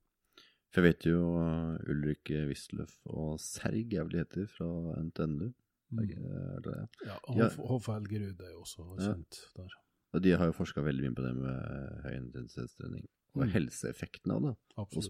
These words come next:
Speaker 1: spesielt for, eh, hjerte og kar.
Speaker 2: Mm.
Speaker 1: Der ser vi jo veldig store effekter.
Speaker 2: Ja.
Speaker 1: Er det noen andre helseeffekter som, eh, du vet om i forhold til å trene med, ja,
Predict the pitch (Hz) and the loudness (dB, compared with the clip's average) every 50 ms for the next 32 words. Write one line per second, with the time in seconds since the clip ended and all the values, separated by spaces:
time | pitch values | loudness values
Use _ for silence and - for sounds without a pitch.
0 | - 82 78 - 95 85 78 73 67 65 65 - - - 78 78 78 73 71 71 | 2 2 2 2 2 2 2 2 2 0 -4 -10 -12 -8 -6 -4 -4 -2 -2 -2
1 | 71 71 71 69 67 64 - 64 64 - - 55 55 - - _ _ _ _ _ | -2 0 0 -2 -2 -4 -4 -8 -6 -4 -2 -4 -4 -6 -10 _ _ _ _ _
2 | - - 147 143 127 95 - _ _ _ _ _ - 87 90 92 - - 73 71 | -12 -6 -4 -2 -2 -2 -4 _ _ _ _ _ 4 4 4 4 4 2 2 4
3 | 71 78 80 80 76 - - - 82 71 69 71 - - 76 65 65 65 - - | 4 4 4 4 2 0 0 0 0 0 0 -2 -2 -2 0 0 0 0 -2 -4
4 | - - - 69 69 - _ _ _ - - - - - 131 120 110 - _ _ | -6 -6 -6 -6 -6 -6 _ _ _ -20 -20 -18 -12 -8 -8 -8 -8 -10 _ _
5 | _ _ _ _ _ _ _ _ _ _ _ _ _ _ _ - 101 104 110 127 | _ _ _ _ _ _ _ _ _ _ _ _ _ _ _ 6 8 10 10 10
6 | - - 131 117 98 87 76 76 90 101 110 85 - - - 73 67 - 82 - | 8 8 4 6 6 6 6 6 4 4 2 0 -2 -4 -6 -6 -4 -4 -6 -8
7 | - _ - 78 80 82 82 - 87 87 85 85 85 85 80 76 78 76 73 69 | -6 _ -4 -2 -2 -2 -2 -2 -2 0 0 0 0 0 2 2 2 2 2 0
8 | - - 85 80 80 80 80 90 78 73 - 80 76 76 78 76 - - 71 73 | 0 -2 -2 -2 -2 -2 -2 -2 -4 -2 -4 -4 -4 -4 -4 -4 -4 -4 -2 -2
9 | 76 76 78 78 78 80 78 78 78 78 78 78 82 85 85 82 - _ _ _ | -2 -4 -4 -4 -4 -4 -4 -6 -6 -8 -10 -10 -12 -14 -16 -20 -20 _ _ _
10 | _ _ _ _ _ _ _ _ - - | _ _ _ _ _ _ _ _ -16 -16